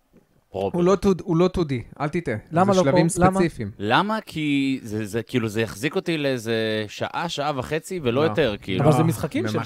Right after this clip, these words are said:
Speaker 3: שבע, שמונה שעות, אחי. דרך אגב, מאור, בסוף
Speaker 2: אני
Speaker 3: אתה
Speaker 2: פשוט
Speaker 3: פות-,
Speaker 2: חולה על המשחקים האלה,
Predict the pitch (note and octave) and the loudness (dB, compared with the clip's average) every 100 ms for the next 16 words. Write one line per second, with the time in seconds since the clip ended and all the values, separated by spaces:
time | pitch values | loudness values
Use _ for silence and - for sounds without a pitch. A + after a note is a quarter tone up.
0 | - D3+ C3 B2 B2 A2+ - C#4+ - F3+ | -6 -6 -4 -4 -4 -6 -10 -14 -20 -20
1 | _ _ _ _ _ _ _ _ - F3 | _ _ _ _ _ _ _ _ -4 -2
2 | G#3 A3 F#3+ F3+ D3 - G#3 G3+ - G4 | 4 4 4 2 0 -2 -2 0 0 0
3 | - F4+ F4 F4+ E4+ - C4 C#4+ D4 | 0 0 0 -2 -4 -6 -10 -10 -8